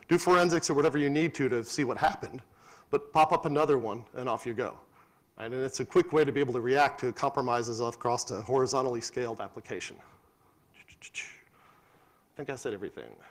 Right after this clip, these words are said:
Yes. Oh, and going off-site obviously helps you with things like P C I, um, or off, off the box helps you with P C I and other compliance regimes.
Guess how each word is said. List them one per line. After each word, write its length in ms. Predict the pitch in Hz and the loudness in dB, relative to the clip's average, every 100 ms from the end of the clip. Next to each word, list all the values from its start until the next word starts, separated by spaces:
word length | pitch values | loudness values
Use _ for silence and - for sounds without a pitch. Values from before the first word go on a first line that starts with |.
| _ _ - | _ _ -14
Yes. 340 | 110 - - - - _ _ _ _ _ - _ _ _ | -14 -14 -20 -20 -20 _ _ _ _ _ -20 _ _ _
Oh, 160 | 170 170 | 2 4
and 400 | 160 151 - 160 | 4 0 -6 0
going 260 | 175 170 156 | 4 4 4
off-site 380 | 147 151 143 | 2 0 0
obviously 440 | 135 135 131 127 123 | 0 0 -2 -4 -2
helps 240 | 135 - | -2 -4
you 60 | 123 | -8
with 100 | 113 | -8
things 180 | 117 117 | -8 -8
like 140 | 101 | -8
P 100 | 127 | -12
C 200 | - 117 | -8 -6
I, 280 | 107 90 90 - _ _ _ 117 | -4 -6 -8 -16 _ _ _ -18
um, 200 | 110 110 | -16 -8
or 220 | 127 117 - - - _ _ - | -6 -6 -12 -20 -20 _ _ -2
off, 300 | 139 131 - | -2 -2 -8
off 320 | - 147 143 | -2 -2 -2
the 60 | 131 | -2
box 320 | 131 123 - | 2 2 -2
helps 200 | 131 - | -10 -8
you 80 | 117 | -12
with 140 | - | -10
P 80 | 120 | -12
C 180 | 110 123 | -8 -4
I 140 | 117 | -4
and 100 | 110 | -4
other 220 | 110 110 101 | -6 -8 -10
compliance 520 | - 110 117 95 - | -14 -6 -6 -6 -10
regimes. 440 | 90 78 78 - | -14 -14 -14 -20